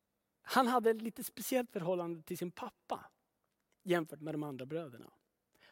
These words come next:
Pappan, eh, verkade nästan favorisera den här killen framför de andra.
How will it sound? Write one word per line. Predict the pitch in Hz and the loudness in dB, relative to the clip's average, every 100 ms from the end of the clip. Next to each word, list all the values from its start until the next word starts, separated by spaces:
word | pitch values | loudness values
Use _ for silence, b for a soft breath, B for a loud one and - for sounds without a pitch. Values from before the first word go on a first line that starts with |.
| b | b
Pappan, | 226 - _ 339 294 269 | -2 -2 _ 8 8 6
eh, | 269 247 233 240 233 | 2 2 0 -2 -2
verkade | 254 233 - 196 | 0 -2 -2 -2
nästan | 226 190 139 | 0 -2 -6
favorisera | - 175 185 185 - - 262 359 190 | -6 -4 -4 -4 -6 -6 -4 -4 -6
den | 120 98 | -8 -12
här | 104 | -14
killen | 139 - 127 | -14 -14 -16
framför | - 131 127 | -10 -10 -10
de | 139 143 | -12 -12
andra. | 131 190 170 | -12 -14 -14